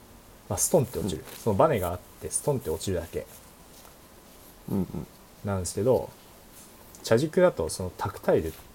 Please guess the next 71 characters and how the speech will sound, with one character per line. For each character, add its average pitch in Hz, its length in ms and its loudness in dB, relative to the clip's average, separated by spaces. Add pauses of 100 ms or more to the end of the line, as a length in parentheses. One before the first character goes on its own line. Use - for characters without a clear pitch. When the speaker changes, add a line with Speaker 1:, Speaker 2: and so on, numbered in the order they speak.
(320)
Speaker 1:
て 95 80 0
い 87 280 -2
う - 120 -12
呼 101 80 0
ば 98 80 2
れ 95 80 2
方 95 200 0
を 92 60 2
し - 80 -6
て 90 80 -2
て、 78 200 -8 (400)
ま 139 60 0
あ、 143 40 2
な 139 60 0
ん - 20 -4
か、 - 160 -8 (520)
こ 95 200 4
う、 113 40 2
Speaker 2:
は 98 100 2
い。 - 40 -4 (340)
Speaker 1:
押 107 80 -2
す - 180 2
と、 85 360 4 (1300)
な 107 80 0
ん 98 40 0
て 95 60 -8
い 85 40 -2
う - 20 -8
ん - 20 -8
で - 40 -8
す - 80 -8
か 85 60 -6
ね。 80 160 -8 (1700)
え 82 240 -4
ー - 20 -20
と、 - 60 -10
な - 120 -4
ん 156 40 -2
て - 80 -6
言 127 80 6
え - 20 4
ば 87 60 0
い 87 40 -2
い - 20 -4
の 82 80 -4
か 80 80 -4
な。 80 180 -8 (520)
あ 190 60 4
る 143 140 4
一 - 80 -4 (140)
定 156 100 6
ま 151 100 4
で 95 60 2
押 90 80 4
す - 160 -4
と、 76 300 2
ち - 60 0
ょ 110 40 6
っ 98 40 -6
と - 120 -8
ポ-、 - 220 -4
ポ - 0 -
コ 220 80 0
っ 220 40 2
て - 120 -8
な 85 100 -4
る 82 60 -8
み 80 80 -10
た - 80 -14
い - 20 -14
な。 - 60 -14